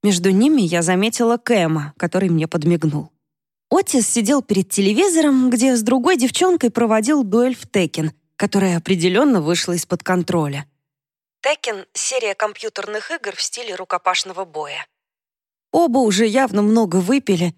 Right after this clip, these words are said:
и орали друг на друга. Никогда раньше не слышала Отиса на такой громкости.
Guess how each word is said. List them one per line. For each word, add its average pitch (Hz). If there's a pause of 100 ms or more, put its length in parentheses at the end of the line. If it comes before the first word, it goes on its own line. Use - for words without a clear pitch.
(120)
и 220
орали 180
друг 151
на 160
друга. 151 (300)
Никогда 202
раньше 160
не 175
слышала 180
Отиса 202
на 185
такой 185
громкости. 156